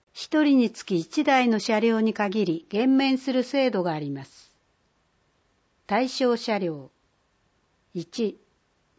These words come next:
身体障害者などが所有する車両。二、構造が身体障害者などの利用のための車両。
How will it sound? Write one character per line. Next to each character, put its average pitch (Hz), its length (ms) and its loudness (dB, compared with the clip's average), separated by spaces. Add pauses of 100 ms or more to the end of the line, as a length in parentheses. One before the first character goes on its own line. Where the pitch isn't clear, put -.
(120)
身 285 320 0
体 277 200 2
障 269 300 0
害 262 180 2
者 214 180 0
な 196 120 4
ど 175 140 -2
が 160 100 -2
所 170 240 -2
有 240 240 2
す 226 180 -4
る 202 140 -2
車 180 220 -6
両。 156 400 -6 (920)
二、 196 240 0 (720)
構 277 260 0
造 262 280 2
が 233 160 2
身 277 320 0
体 285 220 0
障 277 260 -2
害 269 180 0
者 254 160 -2
な 202 160 2
ど 180 140 0
の 165 160 0
利 175 120 0
用 262 200 2
の 262 120 0
た 254 140 -2
め 233 160 0
の 214 140 0
車 170 240 -6
両。 156 400 -6